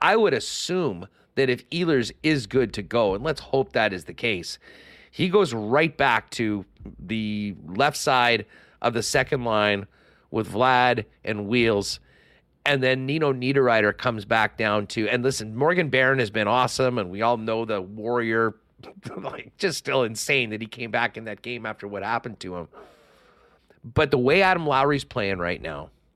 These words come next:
and Mason Appleton is Mason Appleton, he's really going. Having Nino Niederreiter on that line, a guy that scores twenty, twenty-five goals in his sleep every season,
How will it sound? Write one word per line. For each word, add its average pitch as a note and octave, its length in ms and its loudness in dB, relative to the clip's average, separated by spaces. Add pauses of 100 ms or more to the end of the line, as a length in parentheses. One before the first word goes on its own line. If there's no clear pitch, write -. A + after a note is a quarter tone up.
and G#2+ 280 -4
Mason D3 320 0
Appleton C3 460 0
is A2 120 -6
Mason A#2+ 280 -2
Appleton, A2+ 460 -2
he's A2+ 240 -8
really A2+ 220 0
going. F#2 360 -2 (880)
Having E3 540 2
Nino C3+ 320 0
Niederreiter A2+ 640 2
on G#2+ 140 2
that G#2+ 240 0
line, G2+ 260 -4
a G#2 80 0
guy G#2 300 2
that G#2 200 -4
scores G#2+ 440 -2
twenty, A2 340 -6
twenty-five G#2+ 580 -2
goals G2+ 280 -4
in A2 80 -8
his F#2+ 120 -6
sleep G#2 460 -4
every G2 360 0
season, G2+ 500 -4